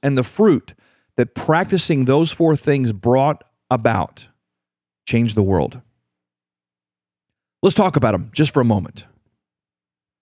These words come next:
Learning. Well, you've heard me talk about this for years on this program and around the, the things that we do here. Uh, learning is paramount,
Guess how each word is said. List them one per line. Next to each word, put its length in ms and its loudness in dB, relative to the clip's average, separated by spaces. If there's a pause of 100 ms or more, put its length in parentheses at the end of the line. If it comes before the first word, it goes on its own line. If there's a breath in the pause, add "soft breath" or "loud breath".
(240)
Learning. 580 2 (500)
Well, 200 4
you've 160 0
heard 160 2
me 80 0
talk 300 -2
about 200 0
this 140 0
for 160 0
years 640 0 (560)
on 160 0
this 120 2
program 640 2
and 80 2
around 300 2
the, 240 2
the 140 -4
things 260 -2
that 80 -2
we 120 0
do 200 2
here. 440 2 (440)
Uh, 240 0 (1700)
learning 560 2
is 220 2
paramount, 840 0